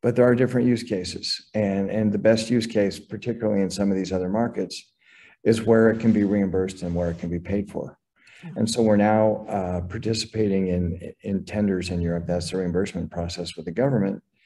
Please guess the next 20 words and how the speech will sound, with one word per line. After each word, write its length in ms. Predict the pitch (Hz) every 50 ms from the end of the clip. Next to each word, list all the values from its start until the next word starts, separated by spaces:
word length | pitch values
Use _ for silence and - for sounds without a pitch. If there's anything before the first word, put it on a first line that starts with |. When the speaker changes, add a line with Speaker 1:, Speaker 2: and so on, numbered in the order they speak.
| _ _ - - _ _
Speaker 1:
where 200 | - 123 131 127
we 120 | 120 135 151
weren't, 380 | 156 147 139 127 143 - - - -
we're 80 | 127 127
not 180 | 131 131 131
able 160 | 131 127 127 117
to 60 | 113
participate 580 | 113 - - 165 147 135 - - 101 92 -
before, 400 | - 87 - - - - - - _ _ _ _ -
uh, 160 | 95 95 92
'cause 220 | 92 87 107 104 98
we've 160 | 101 104 95
got 180 | 107 104 98 95
a 40 |
lower 260 | 95 95 95 95 98 92
price 320 | 95 92 90 90 87 -
offering. 440 | 82 85 82 82 - 87 90 90 90
And 120 | 92 92
there's 180 | 92 95 95 -
still, 460 | - - 117 113 113 113 113 113 -